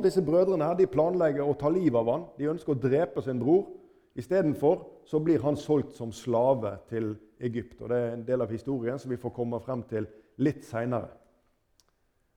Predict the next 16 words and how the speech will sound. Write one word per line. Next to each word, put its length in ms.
Men 160
den 80
kan 160
spørre 320
seg, 240
hvorfor 320
har 100
Moses 500
brukt 280
fjorten, 680
nesten 580
fjorten 520
kapitler 560
for 160
å 80
beskrive 540